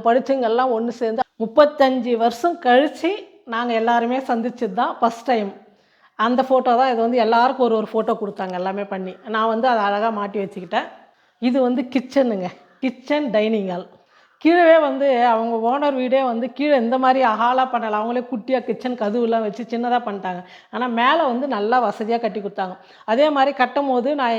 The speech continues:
இங்க அந்த வீட்டிலேருந்து இந்த வீட்டுக்கு வரமா நானே, எனக்கு வீடியோ எல்லாம் எடுக்கிறதுக்கு வேணும், இந்த மாதிரி ஸ்லாப்லாம் வச்சு கொடுங்கன்னு சொன்னேன்.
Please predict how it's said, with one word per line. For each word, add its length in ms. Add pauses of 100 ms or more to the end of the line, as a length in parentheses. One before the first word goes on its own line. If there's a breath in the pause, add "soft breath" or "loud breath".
இங்க 200 (120)
அந்த 160
வீட்டிலேருந்து 500 (360 loud breath)
இந்த 220
வீட்டுக்கு 280
வரமா 380
நானே, 260
எனக்கு 160
வீடியோ 240
எல்லாம் 260
எடுக்கிறதுக்கு 460
வேணும், 240
இந்த 100
மாதிரி 240
ஸ்லாப்லாம் 480
வச்சு 180
கொடுங்கன்னு 420
சொன்னேன். 220